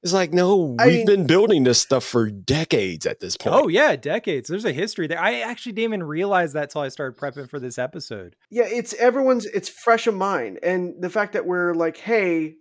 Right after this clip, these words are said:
Speaker 2: uh, oh my God, it's so new and new everything." Like, all these programs that people are like, countries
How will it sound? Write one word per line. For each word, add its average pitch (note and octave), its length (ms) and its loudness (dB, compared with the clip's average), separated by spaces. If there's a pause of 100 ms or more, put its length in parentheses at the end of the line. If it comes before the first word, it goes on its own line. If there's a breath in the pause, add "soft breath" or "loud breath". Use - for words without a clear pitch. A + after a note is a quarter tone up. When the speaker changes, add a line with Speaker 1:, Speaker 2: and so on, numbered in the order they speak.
(140)
Speaker 2:
uh, D#3+ 380 2
oh G3 60 -2
my G#3 140 2
God, F#3+ 200 4
it's E3 100 -2
so G3 140 0
new F#3 180 2
and F3+ 80 2
new F3 80 2
everything." E3+ 360 -2
Like, D#3+ 180 -6 (160)
all D#4+ 140 -2
these - 120 0
programs G3+ 380 0
that - 140 -4 (160)
people E3+ 200 -6
are D#3 100 0
like, C3 300 -8
countries D#3 540 -2